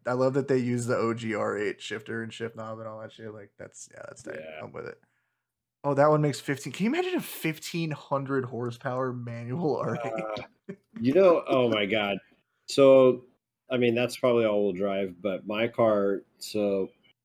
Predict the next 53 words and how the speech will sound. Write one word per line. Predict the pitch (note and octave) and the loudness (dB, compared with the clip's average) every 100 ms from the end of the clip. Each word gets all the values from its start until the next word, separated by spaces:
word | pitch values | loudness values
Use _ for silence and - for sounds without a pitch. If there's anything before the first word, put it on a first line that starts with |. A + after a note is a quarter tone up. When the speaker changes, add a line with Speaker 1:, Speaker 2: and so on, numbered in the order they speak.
| _ _ _ _ _ _ _ _ _ _ _ _ _ _ _ _ _ - | _ _ _ _ _ _ _ _ _ _ _ _ _ _ _ _ _ -14
Speaker 2:
I | G2 | -8
think | C#3+ D#3+ | -2 2
it | |
was | C3 G2 | 2 0
a | |
tuned | - - A#2 A2+ G2+ | -4 4 6 6 2
A | G2 G2+ | 0 -2
four | F#2+ - G2+ G#2 G#2+ G2+ | -2 -2 2 4 4 2
or | F#2+ | 0
an | F2+ | -2
S | G2+ - | -4 -6
four. | - G#2 | -2 0
I | G2 | 0
didn't | F#2+ F#2 | -2 -6
catch | - G2+ - G#2+ | -6 -8 -4 -6
it, | - | -6
but | F#2 | -6
he | F#2 | -8
kinda | - A2+ A2+ | -4 -2 -2
caught | - G#2 G2+ | -2 -6 -4
me | F#2+ | -4
on | |
the | E2+ | -6
blind | D#2+ F2+ F#2+ F#2 | -8 -8 -6 -8
side. | - G2 G2 F#2+ _ _ - | -6 -4 -4 -6 _ _ -12
Speaker 1:
Mm-hmm. | C#3 C3 A#2+ | -8 -6 -6
Speaker 2:
And, | F2+ F2 | -6 -6
uh, | E2+ E2 - | -8 -10 -6
actually | A#2 C3+ - C3+ | 0 0 2 0
from | - G#2 | 2 -2
Cars | - A2+ G2 | 2 0 0
and | F#2 | -4
Coffee | G#2 A2+ - F#2+ F2+ _ _ G2 | -4 -4 -4 -4 -4 _ _ -16
that, | F#2+ F2 F2 | -16 -14 -16
uh, | E2+ E2 D#2+ - _ - | -16 -18 -20 -20 _ -12
that | G2 | -8
I | F#2 | -6
went | F#2+ F2+ | -8 -8
to | - F2+ | -6 -6
on | E2 | -8
Saturday. | - F#2 F#2+ F2 E2 _ _ _ - | -12 -8 -6 -8 -12 _ _ _ -6
And | A2 | -2
on | A2+ | 2
my | B2 | 4
way | A#2+ A#2 G#2 | 6 6 4
home, | - C3 A#2+ | 2 4 4
it | G#2 | 2
was | F#2+ | -2
kind | - A2+ G#2+ | -6 -4 -2
of | G2 | -2
like | G2+ G2 | -4 -4
a | F#2+ | -4
long | F#2+ G2 F#2+ G2 | -2 -2 -2 -4